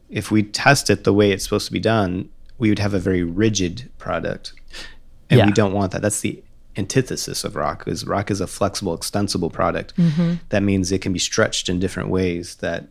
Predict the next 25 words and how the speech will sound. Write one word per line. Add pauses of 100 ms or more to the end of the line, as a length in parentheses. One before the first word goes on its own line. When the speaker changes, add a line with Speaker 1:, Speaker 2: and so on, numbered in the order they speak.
Speaker 1:
we
need
people
to
test
it
in
all
those
different
ways. (640)
Speaker 2:
Yeah,
and
we're
going
through
that
right
now
with
the
community,
um, (640)
of
testers